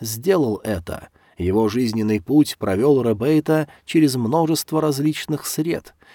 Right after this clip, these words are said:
Его жизнь могла заставить мужчину пойти на компромисс. Однако его сердце было похоже на саму луну,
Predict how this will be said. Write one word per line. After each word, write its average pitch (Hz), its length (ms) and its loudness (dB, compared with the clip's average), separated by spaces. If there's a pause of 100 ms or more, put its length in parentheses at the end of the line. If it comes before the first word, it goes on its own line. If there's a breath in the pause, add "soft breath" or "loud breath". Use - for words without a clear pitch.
Его 104 280 0
жизнь 110 420 -4 (160 soft breath)
могла 170 400 0
заставить 160 560 2
мужчину 170 640 0 (180 soft breath)
пойти 175 400 -2
на 156 140 4
компромисс. 143 800 -4 (380)
Однако 127 580 -2
его 151 220 4
сердце 160 560 0
было 156 260 4
похоже 160 680 0 (180 loud breath)
на 170 160 0
саму 160 380 0
луну, 135 520 -2